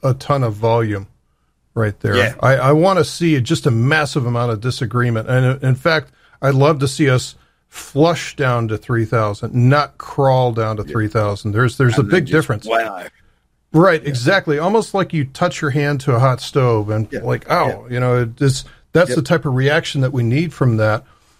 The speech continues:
Speaker 1: You know, i-, it's funny you mentioned the, uh, the crash, because that's what the equities market just did a month ago. At the end of December, we had the equities market just absolutely crash down in the, in just a few days.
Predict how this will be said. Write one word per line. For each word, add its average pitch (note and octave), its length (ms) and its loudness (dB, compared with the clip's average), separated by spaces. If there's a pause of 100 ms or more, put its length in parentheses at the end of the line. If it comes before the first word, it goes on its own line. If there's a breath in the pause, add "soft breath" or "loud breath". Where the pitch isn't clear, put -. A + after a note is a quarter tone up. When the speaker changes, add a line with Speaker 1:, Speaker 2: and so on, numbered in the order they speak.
(180 soft breath)
Speaker 1:
You D#3 140 4
know, E3 260 2 (200)
i-, D#3+ 200 0
it's F3 200 2
funny A3 260 2
you E3 120 2
mentioned D3+ 520 0
the, A#2 300 0
uh, A#2 180 2 (120)
the B2+ 100 0
crash, D#3+ 520 -2
because B2+ 400 0
that's C#3 320 0
what D3 180 0
the C3+ 220 -2
equities D3+ 420 0
market A2+ 300 -2
just - 240 -4
did B2 180 2
a A#2+ 60 2
month D#3+ 300 2
ago. - 280 -2 (580)
At C3+ 120 2
the C#3 160 4
end D#3 140 2
of C3 120 -2
December, E3+ 420 -2
we B2+ 140 0
had B2+ 160 2
the A#2+ 140 0
equities C3+ 420 -2
market A#2 300 0
just C3+ 280 -4
absolutely D3 800 0
crash D3 720 -2 (320)
down C3 320 2
in C3 140 2
the, B2 220 0
in A#2+ 200 0
just E3 240 0
a D3 40 4
few D3+ 200 0
days. B2 500 0